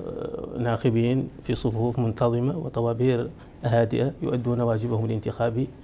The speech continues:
بحضور ممثلين عن المرشحين،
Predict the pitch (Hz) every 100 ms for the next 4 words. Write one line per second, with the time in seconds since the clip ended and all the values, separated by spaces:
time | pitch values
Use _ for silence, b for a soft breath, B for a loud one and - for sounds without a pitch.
0 | B B - 110 117 123 120 113 - -
1 | 120 117 117 - 117 120 113 113 113 113
2 | 113 117 107 - 104 120 123